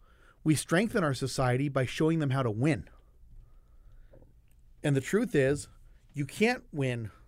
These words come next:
without loss. Even the whole, the whole story that was behind Edison and the light bulb, he learned I don't know how many thousands of ways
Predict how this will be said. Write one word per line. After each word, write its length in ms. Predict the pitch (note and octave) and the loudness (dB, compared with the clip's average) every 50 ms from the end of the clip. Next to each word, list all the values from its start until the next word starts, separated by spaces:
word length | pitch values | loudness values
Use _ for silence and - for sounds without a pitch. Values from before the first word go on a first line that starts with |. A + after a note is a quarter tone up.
| - - - - - - - - - | -20 -20 -20 -20 -20 -20 -20 -10 -4
without 340 | C3+ C3 C3 B2+ B2 B2 A#2 | -2 0 2 2 0 0 -2
loss. 400 | A#2 A2+ F#2 - - - - - - - - - - - - _ _ - - - - - - - _ - - - - - - - - - | -6 -8 -8 -10 -12 -20 -20 -20 -20 -20 -20 -20 -20 -20 -20 _ _ -20 -20 -20 -20 -20 -20 -20 _ -20 -20 -20 -20 -20 -20 -16 -8 -2
Even 320 | F3+ F#3+ G3+ A3 G#3+ - - | 0 2 4 4 2 2 2
the 140 | G3+ F#3+ | -2 -2
whole, 480 | F3 D3+ F#3 F#3 F#3 F#3 F#3 F3 F3+ - - | -2 -2 0 2 2 2 2 0 -2 -6 -6
the 120 | D3 C#3+ | -6 -4
whole 280 | A#2+ C#3+ F3+ F3+ F3+ D#3 | -2 0 0 0 0 -2
story 420 | - - - G3 G3 G3 G3 F#3 | -6 -2 4 6 6 8 8 6
that 140 | E3+ E3 E3 | 4 4 2
was 140 | D#3+ D3+ C#3+ | 2 0 -2
behind 400 | D3 D#3+ C#3 D#3 E3 D#3+ D#3 - | -2 -4 -2 0 0 0 -2 -2
Edison 380 | D3+ D#3 E3+ F#3 - - F3+ D#3+ | -2 -2 -2 -2 -2 -2 -2 -2
and 80 | D3+ | -2
the 40 | C3+ C3 | -2 0
light 260 | C#3+ F3+ A3 F#3+ - | 2 2 2 2 0
bulb, 240 | B2+ G#2+ G2+ G2 - - - - - - - - - - - - - - - - | -4 -6 -6 -6 -10 -16 -20 -20 -20 -20 -20 -20 -20 -20 -20 -20 -20 -20 -20 -12
he 200 | - - D#3+ D#3+ | -4 -2 2 4
learned 240 | E3+ F3 F3 D#3+ D#3 | 6 6 6 6 6
I 100 | D#3 E3+ | 6 6
don't 120 | F#3 F#3 | 6 6
know 100 | F#3 F3 | 4 4
how 160 | D#3 F3 F3 | 4 2 2
many 120 | F3+ F3+ E3+ | 2 2 2
thousands 480 | - E3+ E3 F3 F3+ E3+ E3+ E3+ D#3+ | 4 6 6 6 6 4 2 0 0
of 80 | E3+ E3 | 0 4
ways 520 | F3+ A3 A#3 G#3 F3+ E3 D#3 C#3+ - - | 6 8 8 8 6 4 0 -2 -6 -16